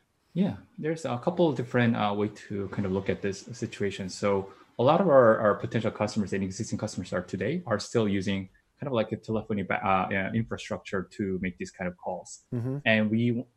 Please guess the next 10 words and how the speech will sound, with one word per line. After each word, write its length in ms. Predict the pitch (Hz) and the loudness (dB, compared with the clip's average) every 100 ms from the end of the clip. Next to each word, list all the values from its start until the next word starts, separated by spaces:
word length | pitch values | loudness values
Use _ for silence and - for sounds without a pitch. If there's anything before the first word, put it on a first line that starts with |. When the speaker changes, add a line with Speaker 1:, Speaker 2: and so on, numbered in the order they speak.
| _ | _
Speaker 1:
think 160 | - - | -10 -8
it's 180 | 123 120 | -8 -4
a 120 | 113 | -2
much 280 | 107 113 - | 0 -2 -2
better 160 | 110 101 | -2 -2
experience 600 | 95 - 113 104 95 95 | -4 -2 2 2 0 -4
if 140 | 113 120 | -6 -6
we 80 | |
can 320 | 113 - 107 107 | -8 -4 -4 -4
provide 460 | - 110 110 107 | -4 2 4 4